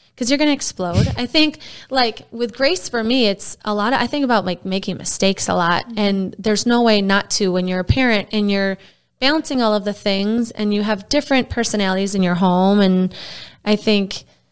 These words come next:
Speaker 1: if you're too hard on yourself all the time, like, you're gonna lose sleep over it. You're gonna sabotage yourself or your relationships.
Speaker 2: Or your health.
Speaker 1: Mm-hmm.
Speaker 2: Yeah.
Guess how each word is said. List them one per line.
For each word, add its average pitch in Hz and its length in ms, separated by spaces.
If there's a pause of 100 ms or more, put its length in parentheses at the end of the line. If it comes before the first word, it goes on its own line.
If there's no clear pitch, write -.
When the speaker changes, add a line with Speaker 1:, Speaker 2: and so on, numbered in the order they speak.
(300)
Speaker 1:
if 226 160
you're 233 100
too 285 220
hard 233 180
on 247 100
yourself 202 360
all 196 180
the 202 100
time, 220 560
like, 214 240 (380)
you're 226 280
gonna 240 520 (500)
lose 254 260
sleep 269 320
over 202 240
it. - 240 (200)
You're 214 200
gonna 208 540 (320)
sabotage 220 600
yourself 185 460
or 185 80
your 180 140
relationships. 175 1080
Speaker 2:
Or 226 60
your 208 140
health. - 560 (100)
Speaker 1:
Mm-hmm. 190 480
Speaker 2:
Yeah. 196 260